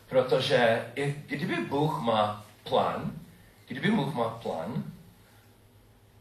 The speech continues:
opravdu bude to z-, to z-, změnit? Potom není Boží plán, protože on to změnil pro mě. A ja-, jako by bylo, kdybych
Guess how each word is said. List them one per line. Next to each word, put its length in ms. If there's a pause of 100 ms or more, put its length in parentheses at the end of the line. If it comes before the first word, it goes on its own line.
(440)
opravdu 640
bude 420
to 240
z-, 340
to 180
z-, 160
změnit? 600 (1400)
Potom 280
není 220
Boží 300
plán, 500
protože 420
on 140
to 160
změnil 440
pro 240
mě. 400 (880)
A 400 (800)
ja-, 220
jako 400
by 100
bylo, 540 (160)
kdybych 760